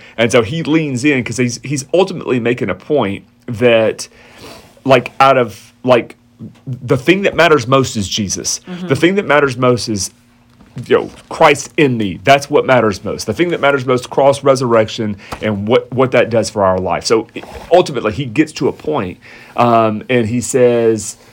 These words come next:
Speaker 1: um, right before this, that, you know, the famous thorn in the flesh or whatever,
Speaker 2: Mm-hmm.
Speaker 1: um, that he's got this, this, this weakness, um, if you will, this thorn in, in the flesh, that he pleaded with the Lord three times that it would leave me.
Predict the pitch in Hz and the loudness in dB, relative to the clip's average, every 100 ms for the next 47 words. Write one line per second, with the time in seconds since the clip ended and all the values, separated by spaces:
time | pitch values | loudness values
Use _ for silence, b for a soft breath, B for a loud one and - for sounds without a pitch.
0 | b 113 117 107 104 143 151 135 139 135 | b -2 0 0 2 4 4 0 0 2
1 | 117 113 101 _ _ _ - 131 - 123 | 2 2 -4 _ _ _ -16 -14 -10 -6
2 | 117 110 101 - - _ 110 104 117 110 | 0 0 0 -4 -12 _ -8 -2 0 0
3 | 104 - _ _ _ 123 110 120 120 107 | -2 -6 _ _ _ -16 -12 -6 -4 -4
4 | - 135 127 - 135 131 131 127 - 113 | -4 -4 -4 0 0 0 -2 -4 0 0
5 | 101 107 98 98 95 95 185 185 120 120 | 0 -4 -4 -4 -4 -6 -10 -4 0 0
6 | 110 110 117 117 117 120 123 113 - 113 | 0 -2 -2 -2 0 0 0 -4 -6 -8
7 | 107 - 117 107 104 147 156 120 98 110 | -8 -8 -10 -10 -4 -4 -4 -10 -8 -8
8 | - 113 104 98 110 - 104 104 101 - | -6 -4 -2 -4 -8 -8 -6 -6 -6 -6
9 | 120 120 127 113 123 120 123 - 98 92 | -6 -4 -6 -8 -6 -6 -6 -6 -6 -6
10 | - B B B B B 123 117 123 - | -12 B B B B B -2 -2 -4 -6
11 | 156 160 160 160 147 131 135 110 107 104 | -4 -4 -2 -2 -2 -2 -2 -2 -2 -2
12 | 98 143 151 120 98 95 95 92 b - | -2 -4 -4 -4 -4 -4 -6 -12 b -2
13 | 117 101 110 98 98 92 95 92 | 0 0 -2 -2 -8 -6 -8 -8